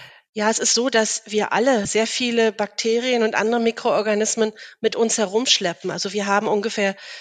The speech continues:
zwei Kilo Bakterien im Darm, jeder von uns. Und auch auf der Haut, äh, sind viele Mikroorganismen, das sogenannte Hautmikrobiom.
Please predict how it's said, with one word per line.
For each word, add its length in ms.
zwei 320
Kilo 540
Bakterien 720
im 140
Darm, 340
jeder 320
von 200
uns. 280
Und 100
auch 120
auf 160
der 180
Haut, 340
äh, 240
sind 200
viele 280
Mikroorganismen, 960
das 100
sogenannte 520
Hautmikrobiom. 1000